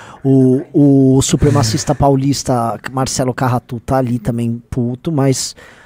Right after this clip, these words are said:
realmente assim, ó, e olha que eu, mano, eu adoro São Paulo, eu adoro Minas e tal. O Paraná é foda. O Paraná é foda. Verdade. O Paraná é muito bom. O, o, o,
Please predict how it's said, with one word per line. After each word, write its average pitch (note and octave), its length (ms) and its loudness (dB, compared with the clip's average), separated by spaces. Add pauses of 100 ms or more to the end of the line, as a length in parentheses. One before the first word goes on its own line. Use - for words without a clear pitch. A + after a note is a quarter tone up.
(140)
realmente C#3 400 0
assim, B2+ 220 -6
ó, F2 60 -6
e G#2 80 2
olha A#2+ 160 0
que G#3 100 0
eu, A#3 260 4
mano, D3+ 200 2
eu A2+ 100 -4
adoro G#2+ 380 -10
São C#3 220 -16
Paulo, A#2+ 360 -6
eu A2 40 -4
adoro A#2 260 -4
Minas A#2 580 0
e G#2+ 40 -14
tal. B2+ 360 -6 (1160)
O C#3 60 -6
Paraná A2 340 -4
é G#2 40 -10
foda. - 420 -18 (320)
O B2 60 -20
Paraná F#2 240 -16
é D2+ 60 -16
foda. - 360 -20 (280)
Verdade. F#2+ 520 -14 (340)
O - 40 -20
Paraná G2+ 200 -6
é G2+ 40 -6
muito A2+ 240 -10
bom. F#2+ 180 -8 (760)
O, A3 640 4
o, G3 880 2 (420)
o, D#3+ 800 -4